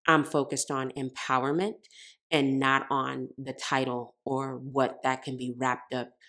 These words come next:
or bundled into. And so long story short, <laughs> defining what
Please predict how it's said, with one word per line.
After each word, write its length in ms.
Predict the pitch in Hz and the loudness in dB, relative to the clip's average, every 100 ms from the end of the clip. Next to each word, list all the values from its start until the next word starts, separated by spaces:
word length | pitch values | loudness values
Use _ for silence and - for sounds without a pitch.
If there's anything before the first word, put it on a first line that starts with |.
| _ - | _ -4
or 120 | 135 | -4
bundled 520 | 127 139 135 127 123 - | 0 0 0 -2 -8 -2
into. 480 | 131 127 - - - _ _ _ _ _ _ _ _ _ _ | 0 0 -4 -6 -10 _ _ _ _ _ _ _ _ _ _
And 80 | - | 4
so 100 | 185 | 10
long 220 | 185 214 | 12 12
story 220 | 196 175 156 | 12 8 6
short, 280 | 151 147 - - 427 233 - - | 6 4 8 8 10 8 6 -6
<laughs> 580 | - - - _ _ 160 | -12 -14 -18 _ _ 4
defining 560 | 196 190 185 190 185 165 | 4 8 8 10 10 6
what 440 | 143 147 160 | 6 8 8